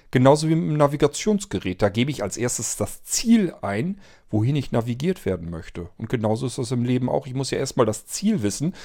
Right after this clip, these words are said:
und dann kann ich alles darauf ansetzen, dorthin zu steuern, um dieses Ziel irgendwann mal zu erreichen. Und das muss nicht sofort sein.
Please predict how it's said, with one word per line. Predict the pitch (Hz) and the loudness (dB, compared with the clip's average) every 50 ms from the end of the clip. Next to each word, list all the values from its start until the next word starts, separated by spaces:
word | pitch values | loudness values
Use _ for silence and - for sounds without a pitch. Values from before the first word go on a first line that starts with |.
| - - - - - - | -18 -20 -20 -20 -4 2
und | - 110 107 - | 2 4 6 6
dann | - 120 175 202 | 6 6 6 4
kann | - - - 180 185 | 2 0 2 2 4
ich | 185 180 - - | 2 2 2 2
alles | 139 160 160 - - | 2 2 2 0 0
darauf | 165 147 147 135 - | 2 2 2 2 2
ansetzen, | 139 131 139 151 151 - - - 135 135 | 0 0 0 -2 -4 -6 -8 -8 0 4
dorthin | 131 135 160 160 - - 160 165 | 6 6 6 4 2 0 0 0
zu | - - 113 | 0 -2 -6
steuern, | - - - 101 92 92 101 123 165 | -8 -4 -2 0 0 2 0 0 -2
um | - 123 117 | -2 -2 0
dieses | 117 113 110 107 - - - | 0 0 -2 -2 -4 -6 -8
Ziel | - - - - 165 165 175 | -8 -6 -4 -2 -2 -2 0
irgendwann | - 113 117 110 107 - 139 147 | 2 2 2 2 0 -2 -4 -4
mal | 151 151 147 | -4 -4 -6
zu | - - - | -6 -4 -4
erreichen. | 87 - - 131 131 123 - 101 90 - - _ _ _ _ _ _ _ _ _ _ _ _ - - | -2 -2 0 -2 -2 -4 -4 -8 -10 -10 -12 _ _ _ _ _ _ _ _ _ _ _ _ -10 -6
Und | 120 110 | -4 -2
das | 110 - | 0 0
muss | 123 120 107 | 0 0 2
nicht | 127 113 - | 0 0 0
sofort | - 101 - - 101 104 113 - | -2 -4 -4 -2 -2 -2 -2 -2
sein. | - 151 151 170 196 | 0 0 0 0 0